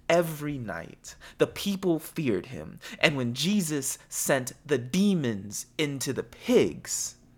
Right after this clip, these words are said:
they killed them instantly. Ah, see, you missed it. You missed it. See, the demons, they isolated the man. They hurt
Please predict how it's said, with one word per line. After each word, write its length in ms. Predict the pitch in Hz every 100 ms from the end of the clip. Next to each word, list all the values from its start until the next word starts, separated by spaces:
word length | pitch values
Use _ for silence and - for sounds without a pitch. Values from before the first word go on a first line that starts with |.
| - - - _ _ _
they 320 | 127 147 101 -
killed 720 | - - 214 156 85 - - - _ - -
them 360 | - 107 117 98 - _ _
instantly. 1120 | 190 175 - - - - - - - - - - - _ _ _ _ _ _ _ _ _ _ _
Ah, 580 | 117 123 107 87 - - _ - _
see, 180 | - 139
you 120 | 117
missed 360 | 107 127 123 -
it. 100 | -
You 100 | 107
missed 320 | 113 123 -
it. 100 | -
See, 240 | - 104 95 - - - -
the 100 | 139
demons, 600 | 127 196 196 131 87 104
they 240 | 117 107 107 - _
isolated 920 | 156 190 190 - 156 147 127 120 101 -
the 100 | 127
man. 480 | 117 120 87 67 - - _ - -
They 140 | 151 113
hurt 600 | 104 - 196 180 -